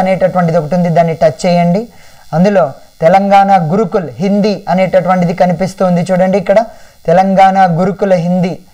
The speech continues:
ఓకేనండి, టీఎస్ గురుకుల హిందీ అని ఆ కోర్సు పైన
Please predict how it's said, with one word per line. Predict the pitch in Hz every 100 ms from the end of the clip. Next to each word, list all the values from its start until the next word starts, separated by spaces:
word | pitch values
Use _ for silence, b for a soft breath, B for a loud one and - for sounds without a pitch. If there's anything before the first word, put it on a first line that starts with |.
| b b - 165
ఓకేనండి, | 202 196 190 226 294 b b -
టీఎస్ | 202 214 220 - 170
గురుకుల | 202 - 202 202 180
హిందీ | 190 196 196
అని | 185 226 b b - 156
ఆ | 156
కోర్సు | 196 196 185
పైన | 190